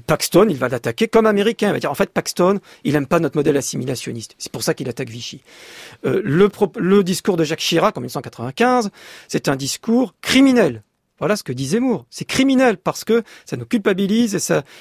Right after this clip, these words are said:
et ça nous, nous prépare à nous laisser envahir. Donc, quand on voit de telles manipulations historiques, euh, il faut essayer de, de, de, de comprendre. Et en fait, l'idée de Zemmour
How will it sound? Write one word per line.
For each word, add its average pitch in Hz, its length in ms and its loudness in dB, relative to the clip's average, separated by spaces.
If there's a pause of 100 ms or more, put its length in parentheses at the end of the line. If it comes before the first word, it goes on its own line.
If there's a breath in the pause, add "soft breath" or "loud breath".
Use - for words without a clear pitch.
(120)
et 151 80 -2
ça 156 260 0
nous, 143 220 -4 (240 loud breath)
nous 127 100 -6
prépare 226 720 2
à 139 80 -6
nous 156 100 -6
laisser 175 280 -2
envahir. 151 420 -2 (560 soft breath)
Donc, 135 220 -10 (100)
quand 139 140 -4
on 139 60 -2
voit 139 260 0
de 123 80 -14
telles 123 180 -8
manipulations 120 720 -8
historiques, 190 560 -4 (400 loud breath)
euh, 120 140 -8
il 117 80 -10
faut 123 220 -2
essayer 165 420 0
de, 135 140 -4
de, 120 280 -8
de, 147 160 -12
de 165 120 -12
comprendre. 233 520 -2 (380 loud breath)
Et 107 80 -10
en 107 40 -10
fait, 226 360 2
l'idée 127 320 -4
de 113 100 -8
Zemmour 226 400 0